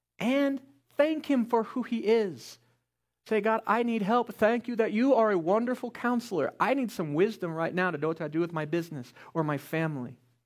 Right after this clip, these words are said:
or to how to help my neighbor. I need your guidance, and I'm worried about this.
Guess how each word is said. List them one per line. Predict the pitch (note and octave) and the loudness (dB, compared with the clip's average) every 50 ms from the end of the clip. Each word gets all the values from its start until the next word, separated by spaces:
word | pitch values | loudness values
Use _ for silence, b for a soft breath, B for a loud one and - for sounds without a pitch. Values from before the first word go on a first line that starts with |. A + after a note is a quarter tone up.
| _ _ _ _ _ _ _ _ _ _ _ _ _ _ _ _ _ _ _ _ _ _ _ _ - | _ _ _ _ _ _ _ _ _ _ _ _ _ _ _ _ _ _ _ _ _ _ _ _ -4
or | D3 D3+ | -2 -2
to | D3+ | -2
how | C#3+ F3 F3 | -2 -2 -2
to | E3+ D3 | -2 -2
help | D3+ F3 - E3 | -4 -4 -6 -4
my | D#3 C#3+ C3 | -6 -4 -2
neighbor. | C3+ C#3 C#3+ C3+ C3 A#2 | -2 -2 -2 -2 -4 -4
I | - C#3+ C#3 | -4 -4 -6
need | C#3 C#3 D3 D#3 E3+ F3+ D#3+ | -6 -4 -4 -4 -4 -4 -6
your | E3 D3+ | -8 -8
guidance, | C#3 C#3+ C#3 C#3 D3 C3+ B2+ B2 - | -6 -4 -4 -4 -4 -6 -8 -10 -8
and | B2 B2 | -6 -6
I'm | A#2+ A#2+ B2 | -4 -4 -2
worried | C#3+ E3 F3+ E3+ D#3 | -2 -2 -2 -2 -4
about | C3+ - - B2 A#2+ A#2+ - - | -4 -4 -4 -4 -4 -6 -6 -8
this. | B2 A#2 G#2 - - - - - - - - | -8 -8 -8 -10 -16 -20 -20 -20 -20 -20 -20